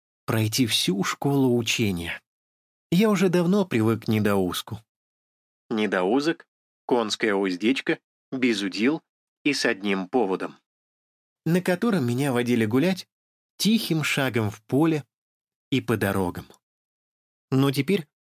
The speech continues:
приходилось испробовать настоящую узду и удила. Сначала хозяин накормил меня овсом,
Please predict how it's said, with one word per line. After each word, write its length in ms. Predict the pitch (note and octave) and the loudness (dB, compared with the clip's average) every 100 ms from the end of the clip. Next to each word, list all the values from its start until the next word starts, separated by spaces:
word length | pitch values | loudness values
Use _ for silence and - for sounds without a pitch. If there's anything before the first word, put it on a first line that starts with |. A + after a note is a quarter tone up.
| _ | _
приходилось 580 | - - D3+ G3+ G3+ D#3 | -2 0 2 2 2 2
испробовать 560 | C#3+ F3+ D#3+ E3 D#3 D#3+ | -2 0 0 0 0 0
настоящую 720 | D3 E3 D#3+ D#3 - A#2 G#2+ | -2 -2 0 0 0 0 0
узду 400 | A2 G#2+ C#3 D3 _ _ _ _ _ | 0 0 -2 -2 _ _ _ _ _
и 100 | B2 | 0
удила. 460 | A2+ G#2+ G#2+ F2+ - _ _ _ _ _ _ _ _ _ - | 2 2 -2 -4 -8 _ _ _ _ _ _ _ _ _ -8
Сначала 500 | - D3+ D3 G#3 G3+ | 0 0 2 0 0
хозяин 420 | - A#2 E3 E3 | 0 0 2 2
накормил 420 | C3 C3 A#2+ C#3+ | 0 0 0 0
меня 260 | C#3+ B2+ C3+ | 2 2 0
овсом, 380 | C3+ C#3 F2 | -2 -4 -4